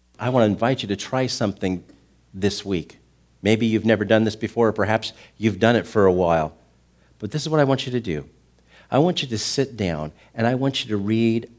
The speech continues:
just a chapter, just one chapter in the Bible. You can pick any chapter you want to. I don't recommend the book of Leviticus,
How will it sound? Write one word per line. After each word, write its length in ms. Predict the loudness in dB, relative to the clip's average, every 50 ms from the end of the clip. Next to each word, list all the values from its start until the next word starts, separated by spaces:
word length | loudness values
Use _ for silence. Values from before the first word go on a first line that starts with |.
| _ _ _ _
just 220 | -8 -8 -8 -6 -6
a 60 | -6
chapter, 540 | -6 -4 -4 -4 -4 -4 -4 -8 -14 -18 -18 -18 _
just 300 | -10 -10 -10 -10 -10 -8
one 180 | -6 -4 -4 -4
chapter 560 | -4 -4 -2 -2 -2 -4 -4 -8 -12 -12 -12 _ _ _ _ _ _ _ -2
in 120 | 0 2
the 60 | 2
Bible. 380 | 2 4 2 2 2 2 -2 -6 -6 -6
You 140 | -6 -4
can 160 | -2 -2 -2 -2
pick 280 | 0 -2 -2 -2 -2 -2
any 180 | 0 0 0 0
chapter 340 | 0 0 -2 0 0 0
you 140 | 0 0 0
want 240 | 2 2 0 0 -2 -4
to. 200 | -6 -6 -6 -6 -10 _ _ _ _ _ _ _
I 60 | -10
don't 320 | -8 0 2 4 4 4 6
recommend 480 | 4 4 4 2 0 0 0 2 0
the 60 | 0 0
book 180 | -2 -4 -6
of 100 | -6 -6
Leviticus, 760 | -4 -4 -2 -2 -2 -2 -2 -4 -6 -8 -10 -10 -10 -12 -14